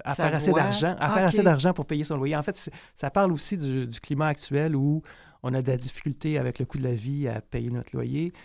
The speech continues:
Speaker 1: Et lui, il a, il est père de deux enfants. Il y a un troisième qui s'en vient. Il aimerait ça acheter. Donc, c'est aussi l'accès à la propriété qui est difficile.
Speaker 2: L'héritage
Speaker 1: Donc
Speaker 2: qu'il a reçu, c'est pas, c'est pas assez, là.
Speaker 1: Non, c'est ça. Mais sa mère avait beaucoup d'argent. Elle, mais elle a donné ça à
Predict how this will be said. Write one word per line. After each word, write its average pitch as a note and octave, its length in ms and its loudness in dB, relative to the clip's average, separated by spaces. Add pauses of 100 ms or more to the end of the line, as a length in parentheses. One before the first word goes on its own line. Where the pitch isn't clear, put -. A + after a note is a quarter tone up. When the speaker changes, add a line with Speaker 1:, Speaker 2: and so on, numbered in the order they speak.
(180)
Speaker 1:
Et C#3 100 2
lui, D#3 220 4
il D#3+ 80 6
a, B2+ 160 2
il C3 120 -2
est C3 60 -4
père C#3 240 -4
de B2+ 80 -4
deux A#2+ 260 -4
enfants. A#2+ 380 -4
Il D3+ 100 -4
y B2+ 40 -4
a A#2+ 40 -4
un A2 60 -6
troisième C3+ 420 -4
qui - 80 -10
s'en A2+ 200 -6
vient. C3 180 -4
Il D3 120 0
aimerait A#2+ 260 -4
ça C#3+ 300 -6 (140)
acheter. C#3+ 540 -6
Donc, C3 260 -4
c'est - 140 -6
aussi C3+ 240 -6
l'accès C3+ 340 -6
à B2+ 40 -6
la A#2 100 -8
propriété - 540 -12
qui - 100 -8
est A#2 40 -6
difficile. D3 500 -6 (160)
Speaker 2:
L'héritage E3+ 400 0
Speaker 1:
Donc F3+ 100 6
Speaker 2:
qu'il F3 100 2
a D#3 40 2
reçu, D3 280 0
c'est - 120 -10
pas, C#3 360 0
c'est - 140 -8
pas D3 140 0
assez, C#3+ 340 -4
là. D#3+ 60 2
Speaker 1:
Non, F#3 200 8
c'est E3+ 160 0
ça. F3+ 380 4
Mais C#3 120 0
sa C#3 160 -2
mère F3 180 0
avait C3+ 180 0
beaucoup B2+ 280 -8
d'argent. C3+ 560 -4 (120)
Elle, C#3+ 100 -8
mais C3+ 100 -2
elle B2+ 140 -2
a C3 60 -2
donné C3 220 -4
ça D#3+ 180 -8
à D3 40 -4